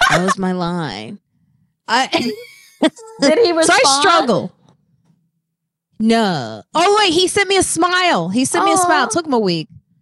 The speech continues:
Speaker 1: But he sent me a
Speaker 2: Okay.
Speaker 1: smile, and I said, "Are you playing Fortnite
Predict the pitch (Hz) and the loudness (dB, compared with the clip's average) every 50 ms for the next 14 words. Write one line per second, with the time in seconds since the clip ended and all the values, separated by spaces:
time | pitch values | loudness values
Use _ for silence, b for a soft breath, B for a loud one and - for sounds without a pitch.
0 | _ - - 220 240 - - 311 - - 294 269 262 - - 262 240 220 220 220 | _ -6 -2 -2 -2 -2 0 -2 0 0 0 -2 -2 -4 -4 -2 -2 0 0 -2
1 | 226 240 247 247 - 208 233 214 220 226 226 - 240 226 220 214 214 214 214 - | -2 -4 -4 -8 -10 -6 -4 -2 -2 -2 -2 -2 -2 0 0 -2 -4 -6 -10 -8
2 | - 254 233 220 214 208 202 202 - _ _ _ _ _ _ _ _ _ _ _ | -4 -2 -2 -2 -2 -2 -4 -6 -10 _ _ _ _ _ _ _ _ _ _ _
3 | _ _ _ _ - - - 180 175 185 196 269 294 269 285 311 330 339 339 349 | _ _ _ _ -16 -10 -4 -2 -2 -2 -2 -4 -6 -4 -2 -2 0 0 -2 -2
4 | 294 - | -4 -8